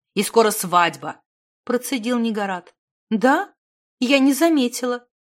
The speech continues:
Без меня меня женили?» «Ты, видимо, оглох. Я пойду только за того, кто даст выкуп вдвое больше, чем за мать в своё время отдал отец.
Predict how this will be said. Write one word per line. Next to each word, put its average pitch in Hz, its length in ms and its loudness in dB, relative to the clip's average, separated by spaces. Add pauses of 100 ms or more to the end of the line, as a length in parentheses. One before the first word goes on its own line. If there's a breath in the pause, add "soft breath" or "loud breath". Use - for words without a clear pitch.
(140)
Без 233 260 2
меня 269 480 2
меня 254 320 4
женили?» 285 560 0 (920)
«Ты, 269 60 4
видимо, 277 320 6
оглох. 262 480 0 (200)
Я 233 140 2
пойду 262 300 0
только 254 320 0
за 220 120 0
того, 240 320 2
кто 233 200 -4
даст 226 320 -4
выкуп 233 400 -2
вдвое 202 400 0
больше, 220 580 -2 (140)
чем 226 240 2
за 208 160 2
мать 220 240 0
в - 60 -10
своё 185 340 -4
время 220 320 0
отдал 170 240 -6
отец. - 440 -14